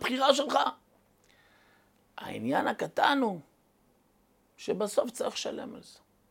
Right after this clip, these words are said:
אם יש לך תשלום על כל מה שעשית, זכית.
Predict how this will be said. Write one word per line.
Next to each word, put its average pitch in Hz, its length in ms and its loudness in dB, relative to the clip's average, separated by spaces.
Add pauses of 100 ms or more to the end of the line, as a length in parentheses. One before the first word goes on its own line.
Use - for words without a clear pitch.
(120)
אם 226 180 2
יש 226 220 6
לך 196 260 0
תשלום 180 360 -2
על 156 60 0
כל 170 140 2
מה 160 140 0
שעשית, 156 500 -2 (480)
זכית. 269 500 4